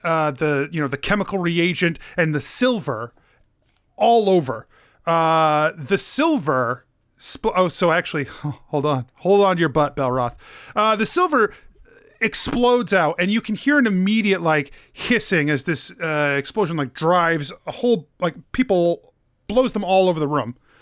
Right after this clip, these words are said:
Ellery, your neck is released as the explosion goes off.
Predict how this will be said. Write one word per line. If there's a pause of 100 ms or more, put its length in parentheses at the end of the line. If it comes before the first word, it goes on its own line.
(880)
Ellery, (840)
your
neck
is
released (300)
as
the
explosion
goes
off.